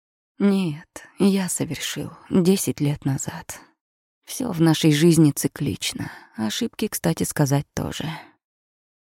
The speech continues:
У меня появилась Лена, Тася и Аня. Все сложилось, и я ушел с головой в ту жизнь, к которой привык.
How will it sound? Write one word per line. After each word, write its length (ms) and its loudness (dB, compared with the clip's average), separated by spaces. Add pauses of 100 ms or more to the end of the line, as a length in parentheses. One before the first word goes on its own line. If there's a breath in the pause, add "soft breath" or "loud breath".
(240)
У 60 0
меня 340 4
появилась 600 2
Лена, 500 -2 (100)
Тася 380 -4
и 220 0
Аня. 560 0 (520)
Все 280 -2
сложилось, 640 4
и 40 4
я 220 4
ушел 380 -2
с 60 -8
головой 420 2
в 100 -12
ту 240 -2
жизнь, 480 -2
к 60 -18
которой 440 -4
привык. 600 -8